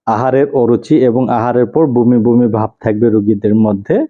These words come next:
বিরক্তি, বিষণ্ণতা, ক্রোধ এবং কর-, ক্রন্দন এই রোগীদের সে মানসিক সিমটম। গোসল সহ্য হবে না এবং গোসলের ভীতি এই রোগীদের মধ্যে লক্ষণীয়।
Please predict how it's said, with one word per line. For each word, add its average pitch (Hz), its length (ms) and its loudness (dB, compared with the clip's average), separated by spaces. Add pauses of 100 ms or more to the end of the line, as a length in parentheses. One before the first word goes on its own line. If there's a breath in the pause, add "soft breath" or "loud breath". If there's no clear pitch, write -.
(500)
বিরক্তি, 143 880 0 (220)
বিষণ্ণতা, 139 840 0 (100)
ক্রোধ 131 380 0 (140)
এবং 131 420 0
কর-, 127 280 -2
ক্রন্দন 135 680 0 (120)
এই 123 180 2
রোগীদের 113 440 0
সে - 200 -8
মানসিক 113 680 -2 (400 soft breath)
সিমটম। 135 720 -2 (520)
গোসল 147 380 0
সহ্য 135 400 -2
হবে 139 300 2
না 226 160 2
এবং 151 320 0
গোসলের 151 540 0
ভীতি 117 480 0
এই 127 120 4
রোগীদের 113 400 2
মধ্যে 107 360 0 (340)
লক্ষণীয়। 98 680 -2